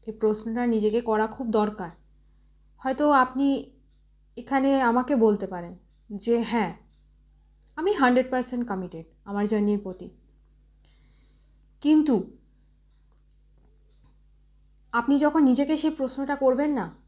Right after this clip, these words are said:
তখন কিন্তু আপনি বুঝতে পারবেন যে আপনার মাইন্ড, বডি এবং সোল আপনাকে সমর্থন করছে কি না, যে হ্যাঁ, "Yes,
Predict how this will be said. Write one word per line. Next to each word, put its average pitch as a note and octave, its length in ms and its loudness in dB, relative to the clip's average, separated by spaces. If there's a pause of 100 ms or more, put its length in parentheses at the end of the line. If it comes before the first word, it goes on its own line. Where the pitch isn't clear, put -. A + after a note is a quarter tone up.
(800)
তখন A#3 500 0 (880)
কিন্তু C#4 240 0
আপনি C#4 220 6
বুঝতে A#3 320 4
পারবেন F3 360 -6 (680)
যে A3+ 240 -2
আপনার A3 420 0 (580)
মাইন্ড, G#3+ 520 2
বডি G#3 340 2
এবং A#3+ 240 2
সোল A3+ 360 0 (1300)
আপনাকে A3+ 480 0
সমর্থন A#3 560 -2
করছে A3+ 380 0
কি G#3+ 120 -6
না, F3+ 240 -12
যে A3+ 280 -2
হ্যাঁ, A3 300 -2
"Yes, G#3 340 4